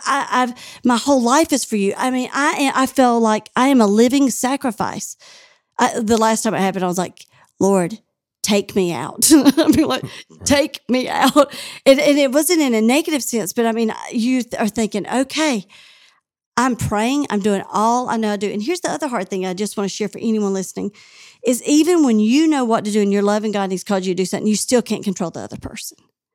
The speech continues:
Speaker 2: Right.
Speaker 1: And I realized I had to, that's where the trust thing really came in, because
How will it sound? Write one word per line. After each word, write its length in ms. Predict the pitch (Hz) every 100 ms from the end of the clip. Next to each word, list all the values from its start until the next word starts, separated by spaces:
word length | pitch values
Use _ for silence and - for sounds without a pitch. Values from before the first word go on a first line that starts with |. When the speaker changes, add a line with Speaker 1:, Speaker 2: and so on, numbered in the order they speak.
| _
Speaker 2:
Right. 260 | 151 73 78 _ _
Speaker 1:
And 160 | 220 208
I 520 | 208 220 240 262 277 -
realized 500 | 214 220 196 196 -
I 60 | 196
had 240 | 196 196
to, 140 | 214 208
that's 300 | 214 202 -
where 140 | 247
the 100 | 214
trust 400 | - - 196 190
thing 160 | 202 190
really 180 | 151 175
came 200 | 208 175
in, 100 | 175
because 300 | 220 220